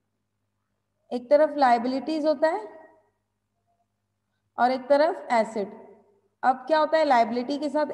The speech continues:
equity लिखते हैं, ठीक है, और इस form में बनती है ऐसे। यहाँ total हो गया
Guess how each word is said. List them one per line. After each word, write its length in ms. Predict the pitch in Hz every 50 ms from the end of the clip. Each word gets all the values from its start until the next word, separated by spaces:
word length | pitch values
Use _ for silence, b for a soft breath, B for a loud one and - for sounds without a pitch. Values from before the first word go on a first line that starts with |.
| -
equity 440 | 247 247 - - 262 240 - 277 277
लिखते 320 | 262 240 - - - -
हैं, 420 | 190 185 175 170 - - - - _ _ _ _ _ _ _ _ _ _ _ _ _ _ _ _ _ _ _ _ _ _ _ _ _ _ -
ठीक 120 | 285 277
है, 480 | 349 339 285 - - - - - - _ -
और 200 | 233 240 - - -
इस 220 | 247 247 247 - -
form 240 | - 269 247 240 240
में 100 | 247 240 226
बनती 340 | 220 196 190 190 190 196
है 60 | 196 - - 202
ऐसे। 220 | 190 196 - 196 180 185 - - - _
यहाँ 240 | 208 202 214 220 226 226
total 380 | 220 214 208 214 233 240 240
हो 100 | 240 233
गया 180 | 226 254 294